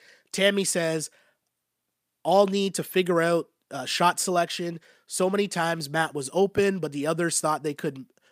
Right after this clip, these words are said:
make a three. Come on." Yeah, there were some times there where the ball wasn't fully swung around, and Serge, and I don't even wanna say that much negative about Serge, who continues to ball out.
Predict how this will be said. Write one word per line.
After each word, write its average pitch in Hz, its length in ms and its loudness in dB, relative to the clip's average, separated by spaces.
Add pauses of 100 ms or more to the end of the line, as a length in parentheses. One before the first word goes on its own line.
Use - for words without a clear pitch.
make 160 280 -4
a 135 40 -6
three. 196 540 -2 (140)
Come 143 220 -10
on." 123 360 -2 (960)
Yeah, 190 400 -6 (300)
there 180 100 2
were 208 60 6
some 233 180 0
times 180 360 2
there 170 180 2
where 156 180 0
the 147 120 -6
ball 151 260 0
wasn't 156 260 -2
fully 156 240 -4
swung 147 320 -6
around, 135 480 -6 (320)
and 139 180 -12
Serge, 190 580 2 (340)
and 139 160 -8
I 139 100 -4
don't 180 180 4
even 180 180 4
wanna 185 200 4
say 180 280 -2
that 165 280 -2
much 175 240 -4
negative 170 320 -2
about 156 280 -4
Serge, 156 400 -2
who 139 100 -8
continues 160 440 -8
to 156 60 -4
ball 143 320 -4
out. 131 260 -8